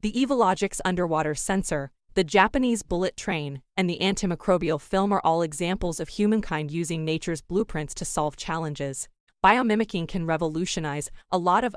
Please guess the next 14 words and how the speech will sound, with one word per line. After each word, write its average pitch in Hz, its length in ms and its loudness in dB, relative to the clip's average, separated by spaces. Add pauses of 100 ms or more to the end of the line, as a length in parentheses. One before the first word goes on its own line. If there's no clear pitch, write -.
other 226 200 6
technology 170 720 -4
that 147 200 -4
humans 220 400 0
have 208 160 -6
given 170 220 -2
up 151 160 -4
on. 143 300 -4 (320)
Janine 214 400 6
Benyus, 175 560 0
speaker, 165 580 -2 (120)
innovator, 165 640 2
and 170 160 -2
biologist, 160 720 4